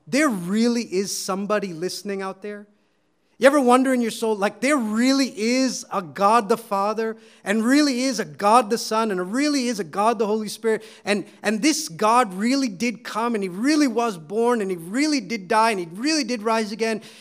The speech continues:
He really will come back. He really is gonna make everything new. Everything we hope really believes.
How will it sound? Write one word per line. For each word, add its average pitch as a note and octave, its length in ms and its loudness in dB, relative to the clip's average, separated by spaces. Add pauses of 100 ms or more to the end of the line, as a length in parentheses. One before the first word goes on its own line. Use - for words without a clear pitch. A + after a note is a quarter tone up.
He D4+ 120 4
really B3+ 480 2
will A#3+ 140 -2
come G#3 260 -6
back. A3 300 -2
He D4 180 -10
really B3 380 -2
is G#3+ 60 -4
gonna G#3+ 180 0
make G#3+ 240 0
everything A3 380 -4
new. G#3+ 220 0
Everything C#4+ 580 -2
we A#3 100 -4
hope A#3 420 -2
really A#3+ 360 -2
believes. A#3 340 -4